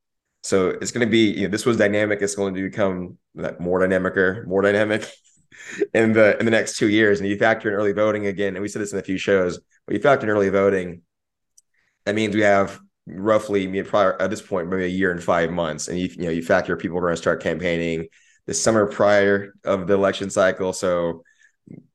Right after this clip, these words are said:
you know, spring twenty-four. And it's weird to think about that, na-, that, you know, those terms, but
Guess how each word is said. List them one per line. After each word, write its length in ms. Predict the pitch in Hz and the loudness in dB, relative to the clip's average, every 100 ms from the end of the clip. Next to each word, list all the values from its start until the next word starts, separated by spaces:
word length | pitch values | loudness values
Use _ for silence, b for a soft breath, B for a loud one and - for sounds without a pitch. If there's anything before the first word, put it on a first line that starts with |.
| _ _ | _ _
you 340 | - - 107 98 | -18 -12 -2 -2
know, 60 | |
spring 500 | 85 - 101 101 98 | 0 -2 0 0 0
twenty-four. 640 | 98 104 98 - 98 98 98 | -2 -2 -4 -2 0 4 4
And 100 | 104 | 2
it's 100 | 98 | 0
weird 200 | 123 113 | 0 0
to 40 | |
think 140 | 123 131 | 0 -2
about 220 | 95 90 | -4 -4
that, 200 | 90 - | -6 -6
na-, 80 | 82 | -4
that, 220 | 95 - | -4 -2
you 80 | 98 | -2
know, 60 | 92 | -2
those 200 | 95 - | -4 -4
terms, 360 | 101 101 104 | -2 -2 -2
but 300 | 90 87 78 | -2 -4 -4